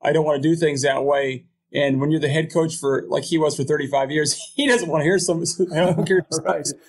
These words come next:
Speaker 1: else say,
Speaker 2: He
Speaker 1: "We
Speaker 2: doesn't
Speaker 1: gotta do
Speaker 2: understand,
Speaker 1: it."
Speaker 2: doesn't even understand what that mean, word means at that point.
Speaker 1: No, no. So we, so that was, that was a great experience. We had, we had a really good time, and, and he enjoyed, we enjoyed coaching together. But so, yeah, he's, his perspective of mine was the same way. He, he knew that,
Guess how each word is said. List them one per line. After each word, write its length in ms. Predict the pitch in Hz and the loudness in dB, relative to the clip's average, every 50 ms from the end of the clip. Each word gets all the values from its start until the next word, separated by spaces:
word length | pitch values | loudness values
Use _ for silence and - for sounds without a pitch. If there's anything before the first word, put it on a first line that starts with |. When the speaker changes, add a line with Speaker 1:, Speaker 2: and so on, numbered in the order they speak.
| - - | -20 -18
Speaker 1:
else 180 | - - - | -14 -8 -4
say, 100 | 180 175 | 0 0
Speaker 2:
He 60 | 160 160 | 2 2
Speaker 1:
"We 40 | |
Speaker 2:
doesn't 180 | 165 170 170 165 | 2 2 2 2
Speaker 1:
gotta 40 | 160 | 0
do 80 | 165 165 | 0 -2
Speaker 2:
understand, 480 | 165 160 156 - - 202 196 185 151 - | 0 0 0 0 0 0 0 0 0 0
Speaker 1:
it." 120 | - 160 160 | -2 0 0
Speaker 2:
doesn't 180 | 202 190 208 | 0 0 0
even 100 | 196 190 | 0 0
understand 340 | 190 185 165 - - 196 185 | 0 0 0 0 0 0 0
what 80 | 175 180 | 2 2
that 180 | 175 170 170 | 0 0 -2
mean, 240 | 180 196 190 190 170 | -4 -6 -4 -2 -2
word 180 | 170 185 180 160 | 0 0 0 0
means 260 | 185 208 208 165 139 | -2 -2 -2 -2 -2
at 100 | 131 - | -2 -2
that 200 | 160 160 160 - | 0 -2 -2 -4
point. 220 | - 127 123 - - - 180 180 180 - - _ _ _ _ _ - | -6 -10 -10 -8 -4 -2 -2 -2 -2 -6 -12 _ _ _ _ _ 0
Speaker 1:
No, 360 | 185 190 208 202 190 170 156 | 2 4 4 4 4 4 4
no. 360 | 147 160 165 160 151 147 147 | 4 4 4 4 2 2 0
So 160 | - - - 190 | 0 2 2 2
we, 220 | 226 269 247 - | 2 0 -2 -2
so 180 | - - - 214 | 0 0 0 2
that 220 | 240 262 294 294 | 2 2 2 4
was, 380 | 269 226 190 165 - - - _ _ - | 4 2 2 0 -2 -8 -10 _ _ 0
that 160 | 208 247 277 | 2 2 2
was 120 | 254 185 180 | 2 2 0
a 60 | 165 | 0
great 180 | 165 170 160 | 0 0 0
experience. 360 | 156 - - - 151 147 135 175 | 0 -2 -2 0 0 0 2 2
We 60 | 180 | 2
had, 140 | 165 160 160 | 2 4 4
we 60 | 175 | 4
had 80 | 165 | 2
a 60 | 151 147 | 2 2
really 160 | 175 175 170 | 2 2 2
good 180 | 170 160 147 | 2 0 0
time, 320 | - 160 143 143 139 139 135 | 0 0 2 2 2 0 -2
and, 220 | 131 123 117 - _ _ _ _ - | -2 -6 -6 -8 _ _ _ _ -2
and 260 | 143 143 143 139 135 | 0 0 2 0 0
he 160 | 143 165 160 | 0 2 2
enjoyed, 640 | 151 143 131 120 120 151 151 147 143 139 139 127 131 - | 0 0 -2 0 0 2 2 2 2 0 0 -2 -4 -2
we 140 | - 156 160 | 0 2 2
enjoyed 480 | 160 143 131 151 151 147 139 131 - - | 2 2 0 0 0 0 -2 -4 -8 -6
coaching 320 | - 170 160 160 - 135 139 | -2 0 0 0 0 -4 -4
together. 500 | 139 131 147 151 151 147 143 127 - _ _ _ _ _ _ - | -2 0 2 2 2 2 0 -2 -2 _ _ _ _ _ _ -4
But 160 | 160 156 139 | -2 -2 -2
so, 180 | - - - - | 0 -2 -2 0
yeah, 220 | - 233 240 190 165 | 0 0 2 2 2
he's, 320 | 160 208 226 202 170 - - | 2 2 2 0 0 -2 -2
his 240 | 165 185 214 214 - | 0 0 0 0 0
perspective 500 | - 190 180 165 - 196 180 175 175 151 | -2 -2 -2 -2 0 0 0 0 -2 -4
of 80 | 147 143 | -4 -2
mine 240 | 151 156 151 151 | 0 0 2 0
was 80 | 147 135 | 0 -2
the 60 | 131 | -2
same 280 | 123 - 156 147 143 143 | 0 0 0 0 0 0
way. 160 | 143 139 135 | 0 0 0
He, 220 | 135 143 151 151 | -2 -4 -4 -4
he 220 | - 156 156 165 160 | -4 -2 0 0 2
knew 200 | 156 156 156 151 | 0 0 0 0
that, 200 | 139 143 139 139 | 0 -2 -4 -4